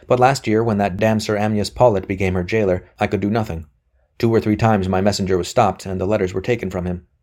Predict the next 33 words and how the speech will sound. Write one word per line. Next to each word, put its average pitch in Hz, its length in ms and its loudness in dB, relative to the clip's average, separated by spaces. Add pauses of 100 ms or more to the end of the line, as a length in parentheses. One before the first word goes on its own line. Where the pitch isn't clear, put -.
(340)
Well, 120 200 2
after 110 240 2
that 117 180 0
time 104 240 0
I 104 60 0
could 104 140 -6
do 107 120 0
no 110 160 0
more. 95 380 -2 (360)
There 92 200 2
her 95 100 4
Grace 101 320 0
was, 92 300 0
back 107 260 0
again 98 220 -2
at 95 100 -4
Tutbury, 90 500 -2 (220)
and 101 140 -2
none 117 160 2
could 107 160 0
get 110 100 -2
near 113 220 -2
her. 90 280 -6 (400)
She - 140 -8
might 95 200 -2
no 95 120 -2
more 92 180 -2
give 95 220 -2
alms 98 320 0
even 90 220 -4
to 95 80 -6
the 87 80 -6
poor, 107 400 -2